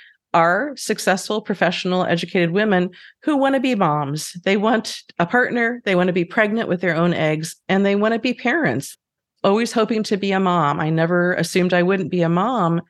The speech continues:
And the issue is just finding a partner, a man who wanted to be part of this journey. And, you know, I, I wasn't expecting that because that wasn't what was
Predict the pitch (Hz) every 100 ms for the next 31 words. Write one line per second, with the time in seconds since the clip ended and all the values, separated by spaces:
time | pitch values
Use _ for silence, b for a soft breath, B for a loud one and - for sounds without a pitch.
0 | _ 190 185 185 190 - - 185 226 254
1 | - 302 269 - 208 - - 202 196 208
2 | 220 220 185 - _ - 180 - - 240
3 | - 156 117 - 170 180 180 214 190 147
4 | - 175 185 175 170 170 156 170 170 190
5 | 185 202 185 180 196 180 185 170 165 -
6 | 175 196 247 180 143 165 B B B B
7 | B _ 185 175 - _ 214 202 208 208
8 | 214 220 285 311 262 - 214 226 277 175
9 | - 185 185 190 - 190 196 - 151 170
10 | - 165 170 160 156